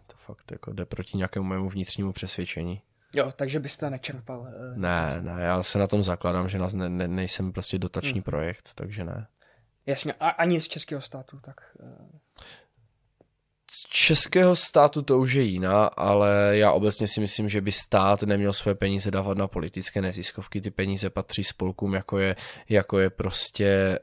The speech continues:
Speaker 1: eh, Linka bezpečí třeba, jako je prostě Alsa a takovéhle neziskovky, které se fakt jako starají o lidi a něco dělají, tak, tak tady, nebo Klokánci, tak ať to dávají tady těm ty peníze.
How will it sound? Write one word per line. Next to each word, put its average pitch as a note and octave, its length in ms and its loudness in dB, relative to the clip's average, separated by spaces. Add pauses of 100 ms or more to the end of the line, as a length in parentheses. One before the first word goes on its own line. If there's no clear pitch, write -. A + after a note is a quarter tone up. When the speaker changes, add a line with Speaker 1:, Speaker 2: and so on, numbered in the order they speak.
Speaker 1:
eh, F#2+ 320 -2
Linka G2 340 0
bezpečí F#2+ 560 -4
třeba, G2 440 -2
jako F#2+ 240 -2
je F#2+ 120 0
prostě - 720 -4
Alsa F#2+ 540 -2
a G2 40 -4
takovéhle G2 480 -8
neziskovky, F#2+ 640 -8
které G2 260 -8
se - 180 -8
fakt G2 180 -8
jako F#2+ 180 -10
starají G2 340 -6
o - 100 -6
lidi F#2+ 280 -4
a F#2+ 40 -2
něco F#2 260 -6
dělají, F2 300 -4
tak, - 200 -10 (360)
tak - 160 -6
tady, F#2+ 220 -2 (140)
nebo F#2+ 160 -2
Klokánci, F#2+ 760 -4 (120)
tak F#2 140 -8
ať F#2+ 140 -6
to - 100 -6
dávají G2 260 -2
tady F#2+ 160 -4
těm F#2+ 240 -10
ty G2+ 100 -10
peníze. F#2 500 -8